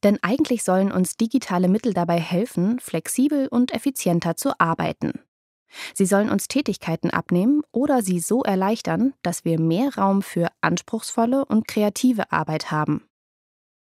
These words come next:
In der Praxis ist es aber oft so, dass digitale Tools unsere Arbeitshandlungen so strukturieren,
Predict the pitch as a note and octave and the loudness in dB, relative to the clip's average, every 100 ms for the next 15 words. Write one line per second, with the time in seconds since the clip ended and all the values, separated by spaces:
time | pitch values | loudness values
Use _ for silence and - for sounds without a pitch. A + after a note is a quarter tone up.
0 | _ _ G3+ G3 F#3 - C#4 - A3 - | _ _ 2 2 2 0 -2 0 -2 -2
1 | - F#3 - E3+ E3+ - A3 - F3 A#3 | -8 -8 -2 0 0 -2 -6 -4 0 0
2 | E4 F3 F3 - F3 F3 - F3+ B3+ A#3 | 0 -2 -2 -4 -2 -2 -2 0 0 0
3 | - C#4 D#4+ G3 G3 F3+ F3+ F3+ G#3+ G3 | 0 0 2 2 2 2 -2 -2 0 0
4 | - F#3 F#3 F#3 F3+ F3 - D4+ - - | 0 0 2 2 2 2 0 -4 -2 -4
5 | A3 G3+ A3+ B3 F3 A3+ | -2 -2 2 2 2 2